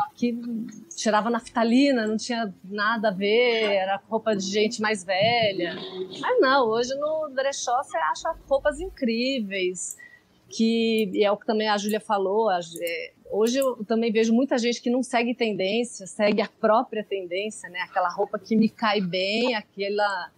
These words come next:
é, estampa ou aquele volume que, que também valoriza o corpo da pessoa, porque hoje, né, cada um busca aquilo pra se valorizar, né? Então, eu acho que existe esse movimento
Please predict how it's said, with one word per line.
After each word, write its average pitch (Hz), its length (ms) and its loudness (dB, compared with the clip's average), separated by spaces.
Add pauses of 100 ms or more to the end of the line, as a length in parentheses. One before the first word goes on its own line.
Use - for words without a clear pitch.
é, 175 340 2
estampa 220 680 2
ou 185 180 2
aquele 196 300 0
volume 196 720 0
que, 208 320 -2 (320)
que 226 120 -4
também 220 380 2 (520)
valoriza 196 880 0
o 180 140 -6
corpo 220 360 -2
da 190 120 -4
pessoa, 214 320 -4
porque 185 260 -2
hoje, 190 380 -2
né, 196 200 -2
cada 180 320 -2
um 196 280 0 (680)
busca 226 300 2
aquilo 240 320 2
pra 247 160 -2
se - 180 -10 (120)
valorizar, 202 960 2
né? 190 260 -12 (420)
Então, 220 480 2
eu 240 120 2
acho 226 320 -2
que 226 260 0
existe 220 300 0
esse 240 160 0
movimento 226 600 0